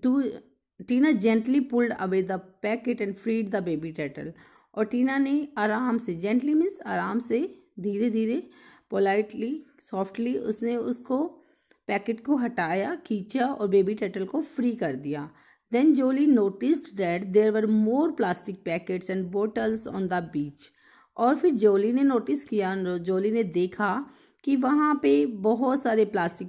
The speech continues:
पैकेट्स और बॉटल्स पड़े हुए हैं बीच पर। अब who is Jolie?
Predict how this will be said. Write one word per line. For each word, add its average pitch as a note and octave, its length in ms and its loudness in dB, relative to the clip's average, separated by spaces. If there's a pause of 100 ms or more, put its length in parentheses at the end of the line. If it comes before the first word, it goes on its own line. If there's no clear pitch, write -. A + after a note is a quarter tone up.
(120)
पैकेट्स A3+ 520 0
और F#3 120 0
बॉटल्स F#3 520 -4
पड़े E3+ 240 0
हुए E3+ 260 -2
हैं F3+ 260 -2
बीच E3+ 240 -8
पर। D#3+ 280 -12 (460)
अब E3+ 320 -2
who A#3+ 180 2
is B3+ 200 -2
Jolie? B3 320 6